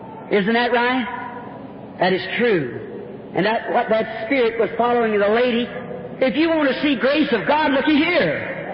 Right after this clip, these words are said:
Someone was disturbing, moving out. And I know something happened. It was a woman in prayer. A lady was healed with diabetes. She on the platform, moved around, and I missed the woman and the Holy Spirit with grace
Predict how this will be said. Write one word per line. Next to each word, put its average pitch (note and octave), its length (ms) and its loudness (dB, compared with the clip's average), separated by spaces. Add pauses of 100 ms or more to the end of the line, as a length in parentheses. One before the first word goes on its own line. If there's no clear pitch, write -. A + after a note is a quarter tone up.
(2250)
Someone C#4+ 320 2
was C4 140 2
disturbing, A#3 640 0
moving B3+ 280 2
out. A#3+ 440 0 (540)
And A3+ 120 2
I B3 80 2
know D4 200 2 (120)
something B3 280 2
happened. C4+ 320 2
It B3+ 80 2
was A3 120 0
a A#3+ 100 4
woman C#4 220 4
in A3 140 2
prayer. C4 680 0
A G#3 100 4
lady C#4+ 240 2
was B3 200 2
healed C#4 200 2
with B3+ 100 2
diabetes. C4 520 2
She C4 60 2
on B3+ 120 2
the A3+ 80 2
platform, B3+ 540 0 (260)
moved C#4+ 320 4
around, C4+ 320 2
and B3 320 0 (240)
I A3+ 120 2
missed C4+ 340 0
the B3+ 80 2
woman C#4 320 2
and B3 180 2
the A#3+ 100 2
Holy C#4+ 280 2 (100)
Spirit C#4+ 240 0
with G#3+ 160 0
grace C#4 300 2